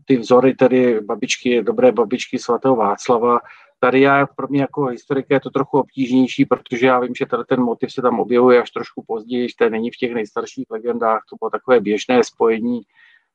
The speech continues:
eh, příbuzenské dvou, eh, světců, tak aby se umocnila ta jejich,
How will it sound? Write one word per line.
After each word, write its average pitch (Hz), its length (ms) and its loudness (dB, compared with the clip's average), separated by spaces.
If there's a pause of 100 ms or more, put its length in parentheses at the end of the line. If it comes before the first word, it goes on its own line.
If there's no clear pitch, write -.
(160)
eh, 107 180 4 (840)
příbuzenské 120 880 2
dvou, 113 380 0
eh, 110 180 -10
světců, 120 420 -4
tak 110 220 -2
aby 120 360 0 (580)
se - 100 2
umocnila 123 760 2
ta 113 120 0
jejich, 113 420 -4